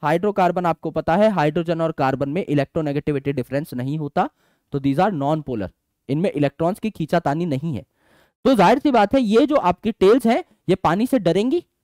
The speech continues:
अगर ये पोलर नहीं है, तो पानी के साथ सॉल्युबलाइज नहीं हो पाएंगे या इंटरेक्ट नहीं कर पाएंगे। तो यहां पर देखिए आप, ये अंदर की साइड छुप गई,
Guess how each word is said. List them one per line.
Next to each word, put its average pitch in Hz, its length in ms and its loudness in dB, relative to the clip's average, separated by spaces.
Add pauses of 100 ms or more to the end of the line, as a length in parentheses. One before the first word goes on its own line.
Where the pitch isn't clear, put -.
(120)
अगर 156 240 0
ये 185 220 0 (300)
पोलर 165 300 2
नहीं 208 320 0
है, 254 180 2 (420)
तो 180 60 -2
पानी 175 300 0
के 254 120 -2
साथ 240 280 2
सॉल्युबलाइज 202 680 2
नहीं 185 180 0
हो 240 80 2
पाएंगे 233 320 0
या 247 200 4
इंटरेक्ट 196 400 -2
नहीं 185 220 -2
कर 233 140 0
पाएंगे। 233 260 -2
तो 240 120 -6
यहां 170 280 0
पर 220 140 0
देखिए 170 260 -2
आप, 156 320 0 (1200)
ये 151 80 0
अंदर 156 320 2
की 247 100 -2
साइड 233 200 2
छुप 226 160 -6
गई, 240 180 0